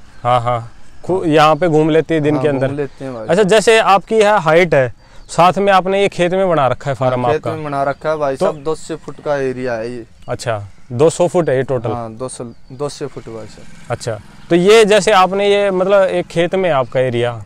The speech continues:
Speaker 1: तो इससे
Speaker 2: हाँ भाई
Speaker 1: कुत्ते,
Speaker 2: साहब।
Speaker 1: बिल्ली वगैरह यहाँ पे अटैक वगैरह नहीं
Speaker 2: नहीं,
Speaker 1: करते?
Speaker 2: नहीं भाई साहब, बिल्ली वगैरह नहीं आती, नहीं कुत्ते आते हैं भाई साहब, क्योंकि मेरे पास भी गार्ड डॉग पाल रखे हैं
Speaker 1: हाँ,
Speaker 2: मैंने
Speaker 1: इन्होंने
Speaker 2: तीन।
Speaker 1: डॉग भी पाल रखे हैं यहाँ पे।
Speaker 2: साथ साथ मुर्गियों का भी बिजनेस हो जाता है भाई साहब, और
Speaker 1: हाँ।
Speaker 2: इनके भी बच्चे बेच देता हूँ मैं,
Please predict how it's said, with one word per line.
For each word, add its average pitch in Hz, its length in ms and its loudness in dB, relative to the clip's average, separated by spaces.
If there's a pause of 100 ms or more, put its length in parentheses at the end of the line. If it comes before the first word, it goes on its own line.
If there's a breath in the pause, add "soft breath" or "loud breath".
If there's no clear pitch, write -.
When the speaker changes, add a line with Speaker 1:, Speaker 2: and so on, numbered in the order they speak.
Speaker 1:
तो 156 60 -2
इससे 170 180 -6
Speaker 2:
हाँ 156 80 -4
भाई 180 80 0
Speaker 1:
कुत्ते, 190 440 0
Speaker 2:
साहब। 180 100 -2
Speaker 1:
बिल्ली 175 300 0
वगैरह 175 320 2
यहाँ 156 240 0
पे 160 100 -2
अटैक 165 260 0
वगैरह 160 240 0
नहीं 165 100 0
Speaker 2:
नहीं, 165 120 -2
Speaker 1:
करते? 170 140 -2
Speaker 2:
नहीं 180 100 -2
भाई 160 220 0
साहब, 180 160 -2
बिल्ली 185 320 -4
वगैरह 175 400 2
नहीं 143 180 -6
आती, 139 240 -6
नहीं 165 240 -8
कुत्ते 139 260 -12
आते 131 280 -4
हैं 156 100 -2
भाई 139 180 -2
साहब, 151 300 -2
क्योंकि 151 220 -10
मेरे 160 280 -6
पास 156 320 -4
भी 147 100 -10
गार्ड 139 260 -4 (300)
डॉग 139 260 -6
पाल 135 160 -4
रखे 135 260 -8
हैं 151 80 -10
Speaker 1:
हाँ, 143 60 -6
Speaker 2:
मैंने 135 140 2
Speaker 1:
इन्होंने 156 240 0
Speaker 2:
तीन। 160 60 -2
Speaker 1:
डॉग 156 240 2
भी 165 140 -2
पाल 147 220 0
रखे 139 260 -6
हैं 147 60 -4
यहाँ 123 120 -6
पे। 113 140 -6
Speaker 2:
साथ 160 260 -2
साथ 170 320 -2
मुर्गियों 160 400 -6
का 170 120 -2
भी 156 120 -6
बिजनेस 156 420 -8
हो 135 80 -8
जाता 131 300 -6
है 139 60 -4
भाई 131 180 -4
साहब, 147 420 -6
और 127 180 -8
Speaker 1:
हाँ। 151 100 -10
Speaker 2:
इनके 156 240 -8
भी 143 60 -6
बच्चे 135 280 -8
बेच 127 220 -8
देता 123 280 -8
हूँ 127 120 -8
मैं, 120 180 -14